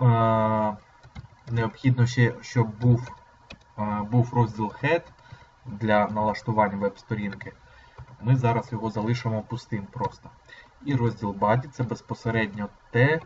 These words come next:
що у нас буде відображатися на веб-сторінці, на екрані, в браузері, коли ми зайдемо. Так, закриваємо одразу Body і поміж ним будемо працювати. Ну, наприклад, я так зроблю, щоб було гарно трошки.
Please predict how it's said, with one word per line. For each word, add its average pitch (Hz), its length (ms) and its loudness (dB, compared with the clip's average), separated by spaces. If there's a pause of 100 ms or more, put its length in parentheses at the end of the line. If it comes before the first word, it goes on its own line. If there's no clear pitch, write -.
(120)
що - 320 -2
у 127 240 -2
нас 113 260 0
буде 117 320 -2
відображатися 120 1000 0 (240)
на 107 240 0
веб-сторінці, 104 800 -8
на 98 180 -12
екрані, 95 400 -10
в - 100 -20
браузері, 98 440 -4
коли 95 280 -10
ми 101 60 -16
зайдемо. 98 400 -10 (1160)
Так, 95 260 -6
закриваємо 95 800 -6
одразу 95 360 -6
Body 165 420 2 (200)
і 214 120 -4
поміж 110 440 -4
ним 165 220 -2 (160)
будемо 107 400 -2
працювати. 90 480 -12 (640)
Ну, 208 120 -10
наприклад, 123 480 0
я 95 120 -4
так 92 220 -8
зроблю, 101 380 -4 (960)
щоб 107 200 -12
було 101 360 -4 (440)
гарно 147 420 2
трошки. 123 400 0